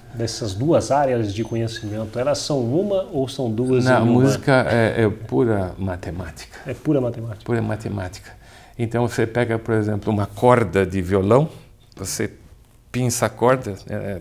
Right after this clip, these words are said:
Speaker 2: tom, e você vê aquele som, mas na verdade o que tá acontecendo, a corda tá vibrando na sua
Speaker 1: Uhum.
Speaker 2: toda extensão,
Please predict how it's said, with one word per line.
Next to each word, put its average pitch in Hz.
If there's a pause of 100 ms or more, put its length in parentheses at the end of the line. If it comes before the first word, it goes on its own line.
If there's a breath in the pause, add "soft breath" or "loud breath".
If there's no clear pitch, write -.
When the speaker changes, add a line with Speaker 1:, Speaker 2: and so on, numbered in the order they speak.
(160)
Speaker 2:
tom, 90
e 107 (600 loud breath)
você 101
vê 101
aquele 110
som, 92
mas 92
na 123
verdade 113 (260 loud breath)
o -
que 113
tá 120
acontecendo, 117
a 98
corda 110
tá 110
vibrando 101
na 92
sua 98 (160 loud breath)
Speaker 1:
Uhum. 113 (400)
Speaker 2:
toda 113
extensão, 131